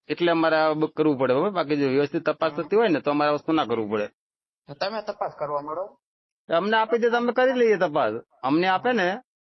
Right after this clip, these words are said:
Speaker 1: અમને
Speaker 2: હમ.
Speaker 1: આપે તો અમે તપાસ કરવા તૈયાર જ છીએ, સમજ્યા? અમે તો
Speaker 2: હમ.
Speaker 1: તપાસ કરી કરીને આપીએ જ છીએ પુરાવા. આ પુરાવા બધા અમે નથી આપતા. જે
Speaker 2: હમ.
Speaker 1: પેલા નવનીતભાઈને મારીને પછી ત્યાં જાય છે,
Speaker 2: હમ.
Speaker 1: બરાબર? આ ફાર્મ ઉપર.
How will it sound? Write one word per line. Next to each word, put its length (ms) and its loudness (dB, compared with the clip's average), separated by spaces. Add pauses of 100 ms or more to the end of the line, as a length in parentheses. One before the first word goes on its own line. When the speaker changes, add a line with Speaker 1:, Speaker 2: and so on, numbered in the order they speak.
(160)
Speaker 1:
અમને 260 0
Speaker 2:
હમ. 60 2
Speaker 1:
આપે 180 -2
તો 60 0
અમે 180 0
તપાસ 220 -4
કરવા 180 -2
તૈયાર 340 0
જ 40 -6 (120)
છીએ, 100 2
સમજ્યા? 280 0 (400)
અમે 200 0
તો 80 2
Speaker 2:
હમ. 60 -4
Speaker 1:
તપાસ 300 -2
કરી 180 0
કરીને 220 0
આપીએ 280 0
જ 40 -4
છીએ 140 -2
પુરાવા. 500 2
આ 40 2
પુરાવા 280 0
બધા 200 0
અમે 140 0
નથી 220 0
આપતા. 340 0 (400)
જે 140 2
Speaker 2:
હમ. 60 0
Speaker 1:
પેલા 640 4
નવનીતભાઈને 560 2
મારીને 480 0
પછી 280 -2
ત્યાં 260 0
જાય 180 2
છે, 220 2 (600)
Speaker 2:
હમ. 140 -20
Speaker 1:
બરાબર? 420 2 (300)
આ 80 -6
ફાર્મ 340 0
ઉપર. 300 0